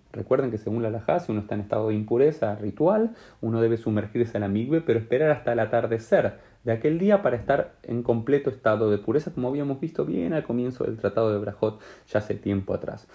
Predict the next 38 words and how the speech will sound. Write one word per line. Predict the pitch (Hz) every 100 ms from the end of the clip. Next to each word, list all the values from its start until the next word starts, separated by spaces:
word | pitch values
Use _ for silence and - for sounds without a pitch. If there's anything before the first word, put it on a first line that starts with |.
| - -
Entonces, | - 113 - -
¿qué | 131
es |
lo | 113
que | 117
pasaba? | - - - -
Si | 101 95 95 -
realmente | 107 117 123 123 117
Moshe | 104 101 - 113
ascendió | 113 101 98 110
a |
la | 107
mañana | 101 101 117 113 101
del | 98
día | 98 104 98
de | 101
Shabbat, | - 87 87 143 - - - - - _ _ - -
esto | 113 120
lo | 120
que | 120
significaba | 139 139 151 208 180
es |
que | -
el | 110
pueblo | 151 151 135
de |
Israel, | 120 - 151 120 117 185 - -
en | 104 107
ese | 131
momento | 110 156 160
cuando | 104 104
estaba | - 135 123
comenzando | 107 107 120 135
a |
escuchar | - 104 131 120 -
los | 101 101
diez | 131
mandamientos, | 139 147 147 208 208 156 160